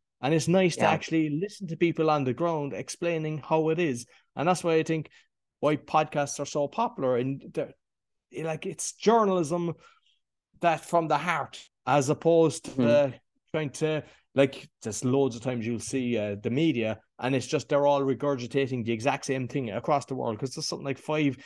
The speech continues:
Speaker 1: companies own ninety percent of the media. So they're just, they're just telling you what to believe.
Speaker 2: Right,
Speaker 1: Unfortunately,
Speaker 2: right.
Speaker 1: people aren't thinking for themselves, and they're actually just believing what's being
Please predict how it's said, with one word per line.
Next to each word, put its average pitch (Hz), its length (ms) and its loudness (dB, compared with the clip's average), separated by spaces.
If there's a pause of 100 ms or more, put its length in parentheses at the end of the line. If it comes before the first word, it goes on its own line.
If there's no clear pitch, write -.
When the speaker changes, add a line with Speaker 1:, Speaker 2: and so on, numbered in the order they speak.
(160)
Speaker 1:
companies 131 520 -4
own 131 180 -2 (440)
ninety 135 240 0
percent 131 320 -4
of 120 60 -10
the 123 60 -10
media. 110 380 -4 (500)
So 139 180 -4
they're 135 160 -2
just, 127 340 -10
they're 143 140 -4
just 139 160 -8
telling 147 220 0
you 131 80 -2
what 117 160 0
to 120 80 -6
believe. 120 180 -2
Speaker 2:
Right, 117 200 2
Speaker 1:
Unfortunately, 120 640 -6
Speaker 2:
right. 104 140 -2
Speaker 1:
people 127 400 -8 (200)
aren't 147 240 4
thinking 165 320 2
for 147 160 -6
themselves, 139 580 0
and 123 140 -4
they're 127 180 2
actually 120 320 -2
just 123 200 -8
believing 120 440 0
what's 110 220 -4
being 117 340 -6